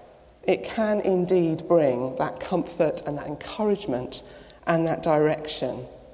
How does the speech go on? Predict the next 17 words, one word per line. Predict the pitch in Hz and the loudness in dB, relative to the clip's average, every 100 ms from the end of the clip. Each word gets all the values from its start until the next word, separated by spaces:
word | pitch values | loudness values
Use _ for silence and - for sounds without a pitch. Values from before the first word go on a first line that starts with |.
| - | -8
for | 151 | -6
how | 165 170 | -4 -2
we | 156 151 | 0 2
are | 147 | 0
to | 151 - | -2 -2
act | 135 - - | -2 -2 -6
in | 135 | -4
difficult | 139 - - 139 - | -6 -8 -4 -4 -2
times. | 151 135 120 127 - - - - - - - - - - - - - - - - - - _ _ - | -4 -4 -6 -8 -8 -10 -10 -20 -20 -20 -20 -20 -20 -20 -20 -20 -20 -20 -20 -20 -20 -20 _ _ -4
The | 233 | -2
disciples | 220 - 240 247 240 214 | 2 6 6 6 4 2
are | 214 | 2
told | 214 - 233 151 139 139 | 0 2 6 6 4 4
not | 196 208 - | 4 4 0
to | - - | -2 4
be | 175 160 | 4 6
alarmed. | - 165 185 147 117 123 123 | 4 4 4 2 0 -4 -6